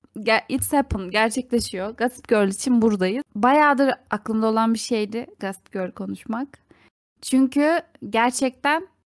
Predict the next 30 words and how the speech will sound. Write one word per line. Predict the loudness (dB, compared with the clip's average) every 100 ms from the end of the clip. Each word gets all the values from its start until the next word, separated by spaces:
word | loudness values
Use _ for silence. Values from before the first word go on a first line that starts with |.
| _ _ _
hayatım | 0 2 0 -6 -10 -12 -20 _ -20
<laughs> | -20 -20 -20 _ -6
yine | -2 0 0 2
bir, | 2 2
e, | 0 -4 -6 -2
on | 0
üç | 0 -2 -4
yaşındayken, | -2 0 2 2 0 -6 -10 -14 -16 -20
<laughs> | -20 -20 _ -8
ben | -4
on | -2 -2
üç | 0
yaş-, | 0 0
Hilal'le | 0 2 4 4 2
on | 0
üç | 0
yaşındayken, | -2 0 2 2 2 0 0 -2 -8 _ _
e, | -4 -2 -2 -4
bu | -6 -2 0 0 -2
podcast'ın | -6 -6 -4 -4 -6 -8 -8 -8 _ -2
bir | -2
şeyi | 0 0 2
oldu | 2 0 -4 -10
bu | -6
bence. | -4 -4 -8 -10 -14 _ -2
Podcast'ın | 0 2 2 4 4
temalarından | 6 6 6 4 2 4 4
gibi | 4 4
oldu. | 4 4 2
Yani | -4 -4 -4